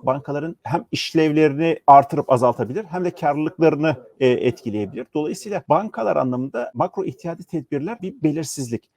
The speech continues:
Ama sonuçta karlılıklar hala devam ediyor mu? Ediyor. Hatta faiz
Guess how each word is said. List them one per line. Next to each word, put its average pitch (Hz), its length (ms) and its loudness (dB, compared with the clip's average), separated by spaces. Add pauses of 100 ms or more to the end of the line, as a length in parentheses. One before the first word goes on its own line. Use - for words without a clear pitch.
(160)
Ama 170 140 -6
sonuçta 185 520 -8
karlılıklar 151 460 -6
hala 156 320 -2
devam 151 320 -4
ediyor 123 200 -4
mu? 202 200 -6
Ediyor. 180 420 -2
Hatta 175 420 -2 (160)
faiz 139 380 2